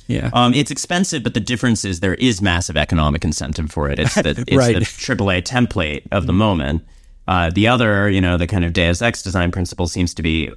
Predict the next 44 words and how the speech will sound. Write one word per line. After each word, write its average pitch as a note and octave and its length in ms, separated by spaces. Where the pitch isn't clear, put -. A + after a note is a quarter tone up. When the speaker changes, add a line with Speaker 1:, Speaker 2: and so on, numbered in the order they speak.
Speaker 2:
uh, D#2 180
both F2 280
<laughs> - 40
expensive C#3 580
and, G#2 220
like, - 300
broadly A2 500
unpalatable B2 800
to - 140
people A2+ 340
<laughs> C3 320
commercially. C3+ 720
But B3 120
I B3 80
don't, D4 200
you G3 80
know, G3+ 120
I, G3+ 320
I - 20
wonder, G#3 440
like, A2+ 360
yeah, C3 240
maybe, F#3+ 240
maybe C3 240
just A#2 200
always. D#2+ 360
I F2 80
was F2+ 240
kind F#2+ 160
of E2 300
gonna D#2 220
go E2 140
down D2+ 180
the D2+ 80
rabbit D2+ 240
hole D2 240
of C#2+ 280
what, D2+ 340
what F2 200
does E2 220
a, C#2+ 280
like, C#2+ 280
a F2 100
giant D#2 640